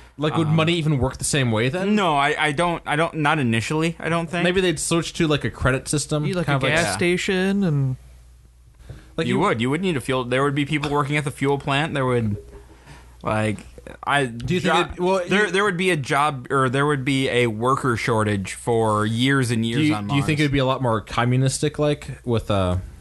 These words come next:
Speaker 1: with, like, uh,
Speaker 2: Probably.
Speaker 1: yeah.
Speaker 2: It would, it'd probably
Speaker 1: 'Cause, like,
Speaker 2: start
Speaker 1: you have
Speaker 2: like
Speaker 1: to
Speaker 2: that.
Speaker 1: worry about, like, the fucking safety of everybody.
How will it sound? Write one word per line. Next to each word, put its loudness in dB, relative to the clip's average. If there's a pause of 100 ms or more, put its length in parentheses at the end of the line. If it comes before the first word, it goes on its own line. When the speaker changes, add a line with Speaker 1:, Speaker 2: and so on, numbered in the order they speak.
(400)
Speaker 1:
with, -2
like, -2
uh, -4
Speaker 2:
Probably. 0
Speaker 1:
yeah. -8
Speaker 2:
It 0
would, -2
it'd 0
probably 0
Speaker 1:
'Cause, 0
like, 0
Speaker 2:
start -2
Speaker 1:
you 2
have 2
Speaker 2:
like -8
Speaker 1:
to -2
Speaker 2:
that. 0
Speaker 1:
worry 2
about, 0
like, -2
the -2
fucking 0
safety -2
of -2
everybody. 0